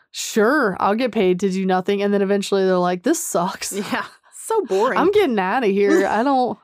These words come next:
Speaker 1: I want, like, a bed that's not made of sticks or <laughs>
Speaker 2: <laughs>
Speaker 1: something," you know?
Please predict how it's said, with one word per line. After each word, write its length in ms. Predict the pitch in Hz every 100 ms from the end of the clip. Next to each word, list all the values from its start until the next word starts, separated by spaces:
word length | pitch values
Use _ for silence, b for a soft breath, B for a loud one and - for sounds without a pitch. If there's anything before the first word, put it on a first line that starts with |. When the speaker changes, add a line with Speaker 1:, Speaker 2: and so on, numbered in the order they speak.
| _ b b b b b b
Speaker 1:
I 80 | 190
want, 320 | 262 311 311
like, 420 | 220 202 180 202 -
a 80 | 202
bed 600 | 180 196 196 220 185 185
that's 260 | 196 180 202
not 160 | 190
made 160 | 190 185
of 100 | 175
sticks 500 | - - 196 185 202
or 400 | 247 254 277 240
<laughs> 0 |
Speaker 2:
<laughs> 20 |
Speaker 1:
something," 680 | 196 480 294 311 262 285 -
you 200 | 285 277
know? 240 | 254 269